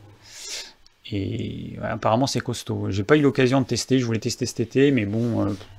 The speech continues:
j'ai pas eu l'occasion de le faire. On, on n'a pas pu se, on n'a pas pu se, se, avoir des emplois du temps communs pour que je puisse faire ça. Mais il le fait, voilà. Donc un congélateur qu'on remplit d'eau,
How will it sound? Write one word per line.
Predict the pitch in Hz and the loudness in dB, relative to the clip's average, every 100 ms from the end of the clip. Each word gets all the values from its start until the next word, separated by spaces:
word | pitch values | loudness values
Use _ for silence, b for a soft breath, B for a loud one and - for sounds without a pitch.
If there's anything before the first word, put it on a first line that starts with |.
| - | -12
j'ai | 110 | -4
pas | - | 2
eu | 135 | 2
l'occasion | 123 123 120 | 4 0 0
de | 117 | 0
le | |
faire. | 104 - 131 131 | -2 0 0 0
On, | 104 98 104 110 117 113 113 | -4 -8 -10 -12 -10 -8 -4
on | |
n'a | 107 | -2
pas | 113 | -2
pu | 110 135 | -4 -6
se, | 123 - | -10 -8
on | 98 95 - _ _ - - - - - - - - | -8 -8 -14 _ _ -20 -20 -20 -16 -14 -16 -18 -8
n'a | 110 | -6
pas | 101 117 | -2 -4
pu | - | -4
se, | 107 - | -12 -8
se, | 98 - 98 98 101 110 | -8 -8 -10 -8 -8 -4
avoir | 110 120 | 2 2
des | 110 | 2
emplois | 113 117 | 0 0
du | 117 110 | -2 -2
temps | 117 | -4
communs | - 117 117 | -2 -2 -2
pour | 101 92 | -4 -16
que | |
je | - | -14
puisse | 107 - | -10 -8
faire | 101 | -8
ça. | - 117 151 - _ _ _ - - - B B B B 113 | -6 -4 -4 -10 _ _ _ -20 -18 -18 B B B B 0
Mais | 127 | 4
il | 127 | 4
le | |
fait, | - - 104 117 | 2 -2 -6 -4
voilà. | 101 95 - | -4 -4 -6
Donc | - 110 | -8 -4
un | |
congélateur | 110 120 113 107 - 120 135 - | -2 0 2 0 2 2 2 0
qu'on | 123 | -2
remplit | 113 110 - 104 | 0 0 -2 -4
d'eau, | 107 127 170 | 0 0 0